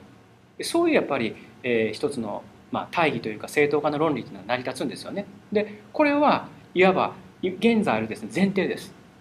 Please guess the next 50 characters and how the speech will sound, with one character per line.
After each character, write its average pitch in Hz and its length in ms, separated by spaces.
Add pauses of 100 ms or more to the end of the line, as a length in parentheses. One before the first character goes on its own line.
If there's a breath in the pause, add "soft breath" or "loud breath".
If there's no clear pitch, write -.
(420)
こ - 140
の 302 140
前 277 340 (100)
提 269 220
に 262 160
対 240 280
し - 60
て、 254 240
じ 196 100
ゃ 185 100
あ - 120
ど 247 200
う 277 60
い 269 60
う - 20
ふ - 120
う 285 40
な 180 120
で 90 100
す - 80
ね、 131 220 (340)
え 113 480 (440)
ー、 143 40
ま 131 180 (220)
あ、 139 60
ア 143 40
プ 165 120
ロ 151 80
ー 117 40
チ - 100
を - 20
し - 80
て 135 80
い 123 40
け 131 80
る 127 80
だ 120 60
ろ 110 120
う - 20
か 220 120
っ 220 40
て 196 120
い 185 40
う - 20
こ 262 80
と 277 80
が 160 80
で 98 100
す - 100
ね、 127 120